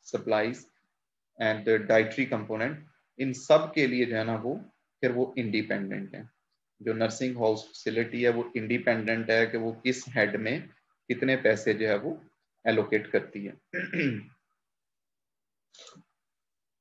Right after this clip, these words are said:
अच्छा, मैंने, अ, पहले भी आपको बताया कि अभी mostly just like होटलिंग इंडस्ट्री जो है ना, ये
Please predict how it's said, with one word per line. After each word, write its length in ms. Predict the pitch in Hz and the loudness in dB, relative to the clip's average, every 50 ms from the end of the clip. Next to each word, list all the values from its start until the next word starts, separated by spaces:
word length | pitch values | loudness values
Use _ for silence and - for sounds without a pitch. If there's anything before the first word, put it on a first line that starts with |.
| _ _ _ _ _ _ _ _ _ _ _ _ _ _ _ _ _ _ _ _ _ _ _ _ _ _ _ _ _ _ _ _ _ _ _ _ _ _ _ _ _ _ _ _ _ _ _ _ _ _ _ _ _ _ _ _ _ _ _ _ _ _ _ _ _ _ _ _ _ _ _ _ _ _ - | _ _ _ _ _ _ _ _ _ _ _ _ _ _ _ _ _ _ _ _ _ _ _ _ _ _ _ _ _ _ _ _ _ _ _ _ _ _ _ _ _ _ _ _ _ _ _ _ _ _ _ _ _ _ _ _ _ _ _ _ _ _ _ _ _ _ _ _ _ _ _ _ _ _ -16
अच्छा, 140 | - - 135 | -10 -6 -2
मैंने, 300 | 135 139 143 151 156 151 | 0 0 2 2 4 4
अ, 60 | 143 | 6
पहले 460 | 131 123 123 120 123 - 127 131 147 | 8 8 8 8 6 6 4 4 4
भी 120 | 151 151 156 | 4 4 4
आपको 260 | 143 131 - - 135 | 4 4 2 0 -2
बताया 380 | 123 127 123 127 120 120 123 127 | -2 0 2 4 4 6 4 4
कि 120 | 127 135 | 2 0
अभी 160 | 123 127 127 | -2 -2 -2
mostly 560 | 123 117 117 117 117 113 - - 127 127 120 | -2 0 0 0 -2 -2 -4 -2 -2 0 2
just 180 | 123 120 120 - 127 | 2 0 2 2 4
like 260 | 120 123 120 120 - | 4 4 2 2 2
होटलिंग 400 | 123 110 113 - 120 120 123 120 | 2 2 2 0 -2 -2 0 0
इंडस्ट्री 460 | 117 113 113 110 110 - - 123 120 | 2 2 2 0 0 -2 -6 -4 -4
जो 120 | 113 120 113 | -2 -2 -2
है 100 | 110 110 | -2 -2
ना, 80 | 110 | -2
ये 260 | 113 110 110 113 113 | -4 -2 -2 0 0